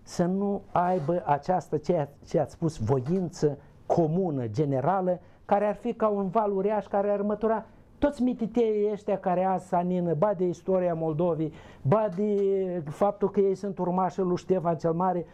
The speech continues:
Vă dați seama cât e de ridicol, numai să poți să-ți imaginezi într-un coșmar că Igor Dodon este urmașul lui Ștefan cel Mare.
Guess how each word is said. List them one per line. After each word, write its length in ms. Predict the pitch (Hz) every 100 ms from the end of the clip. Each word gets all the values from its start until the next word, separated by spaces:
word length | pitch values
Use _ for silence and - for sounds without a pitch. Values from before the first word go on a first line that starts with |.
| -
Vă 140 | - 170
dați 220 | 240 233
seama 260 | 226 214 294
cât 240 | - 233
e 40 |
de 220 | 214 170 185
ridicol, 520 | 175 147 220 208 185
numai 280 | 190 190 175
să 180 | - - -
poți 260 | 240 233
să-ți 240 | 185 160 196
imaginezi 720 | 180 170 160 185 220 180 - - -
într-un 360 | - 185 196 190
coșmar 600 | 180 190 - 214 233 202
că 120 | 202
Igor 380 | 190 214 190 208
Dodon 420 | 165 175 202 220
este 280 | 202 196 180
urmașul 560 | 175 165 190 185 175 170
lui 100 | 175
Ștefan 440 | - 180 - 160
cel 180 | - 160
Mare. 400 | 147 139 110